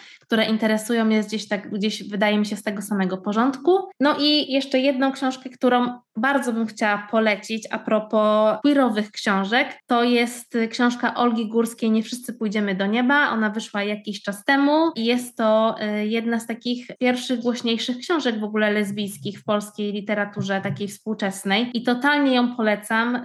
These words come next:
bo ją się też świetnie czyta. Jest w ogóle taką świetną podróżą też do, w lata dziewięćdziesiąte, jeżeli ktoś jest z końcówki lat, y, osiemdziesiątych urodzony, tak jak my,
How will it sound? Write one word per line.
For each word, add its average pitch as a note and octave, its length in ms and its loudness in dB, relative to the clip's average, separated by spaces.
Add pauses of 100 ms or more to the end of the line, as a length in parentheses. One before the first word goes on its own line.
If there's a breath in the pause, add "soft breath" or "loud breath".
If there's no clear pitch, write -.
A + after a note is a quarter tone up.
(120)
bo G#3+ 300 0
ją A3 180 0
się A3+ 140 -8
też A#3+ 220 -2
świetnie A#3+ 400 -4
czyta. G#3 420 0
Jest G#3 340 -4
w G3+ 40 -10
ogóle G#3+ 320 -4
taką G#3+ 360 -4
świetną A3+ 480 -4
podróżą G#3+ 500 -2
też G#3+ 300 -2
do, G3+ 400 2 (140)
w - 40 -6
lata A#3 300 0
dziewięćdziesiąte, G#3+ 1040 0
jeżeli G#3+ 400 -2
ktoś G#3+ 300 -4
jest G#3 380 -6
z - 40 -20
końcówki G#3+ 540 -4
lat, G#3 360 -2
y, G3+ 260 -4
osiemdziesiątych G#3 840 -6
urodzony, G3+ 540 0
tak G3+ 180 -10
jak G3 200 -8
my, G#3+ 280 4